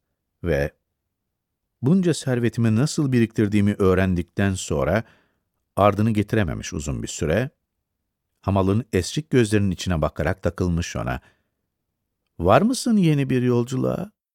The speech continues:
Epey zaman kahkaha sesleriyle çınlamış avlu. Vaktin hayli ilerlediğini fark eden hamal, yaştaşı olan denizciye teşekkür ederek küfesini sırtladığı gibi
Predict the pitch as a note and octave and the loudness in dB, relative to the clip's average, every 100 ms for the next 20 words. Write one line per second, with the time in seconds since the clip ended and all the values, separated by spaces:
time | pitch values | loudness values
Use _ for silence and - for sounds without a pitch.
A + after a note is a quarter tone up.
0 | _ _ _ _ _ _ _ _ A#3+ - | _ _ _ _ _ _ _ _ -2 2
1 | B2+ E2 C#2 C2 C3+ E3 - C3+ A2+ A2 | 0 0 -2 0 0 -2 2 2 4 2
2 | G#2+ G2+ F#2+ - G2 F2 D2 - E2 B1 | 2 0 -4 0 0 0 -2 -4 -4 -4
3 | A1+ - B1+ A1 - _ _ _ _ _ | -8 -6 -6 -6 -12 _ _ _ _ _
4 | _ _ _ _ _ - D3+ - C#3+ C3+ | _ _ _ _ _ 0 0 2 0 2
5 | E3+ D3+ C#3+ C3 A#2 G#2+ G#2+ G2+ - C2+ | 2 2 2 2 2 2 2 0 -2 -8
6 | - D#2 B1 A#1 C#2+ B1+ A2 D3 _ _ | -6 -6 -6 -6 -4 0 0 -2 _ _
7 | _ _ _ A2+ A2 - A#2 - F3+ C3 | _ _ _ -2 -2 -2 -2 0 0 2
8 | A2+ G#2+ G2+ F#2 F#2+ F2+ - - F2 - | 2 2 0 0 0 -2 -2 -4 -4 -2
9 | C#3 D#2 A#1 C#3+ - _ _ _ _ - | -2 -2 -6 -8 -10 _ _ _ _ -4
10 | G2+ - F2+ D#2 - - - E2 C3 E2 | -4 -2 -2 -2 -8 -8 -4 0 0 -2
11 | - D2 | -8 -10